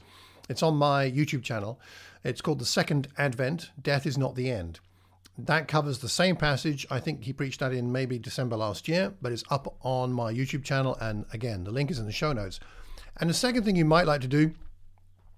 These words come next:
is have a look at Douglas Jacoby's book called What's the Truth About Heaven and Hell?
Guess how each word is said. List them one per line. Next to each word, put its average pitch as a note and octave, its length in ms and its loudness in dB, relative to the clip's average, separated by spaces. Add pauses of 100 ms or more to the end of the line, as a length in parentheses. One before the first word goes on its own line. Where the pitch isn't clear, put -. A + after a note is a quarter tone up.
(280)
is D3 140 0
have E3+ 120 6
a F3 60 4
look E3 120 4
at C3 100 0
Douglas C#3 260 2
Jacoby's B2 420 -2
book D#3+ 480 2 (300)
called D#3 400 4 (260)
What's C#3+ 400 0
the D#3 100 -2
Truth C#3 680 2
About B2+ 260 0
Heaven A#2+ 240 0
and A#2 100 -2
Hell? A2+ 340 -4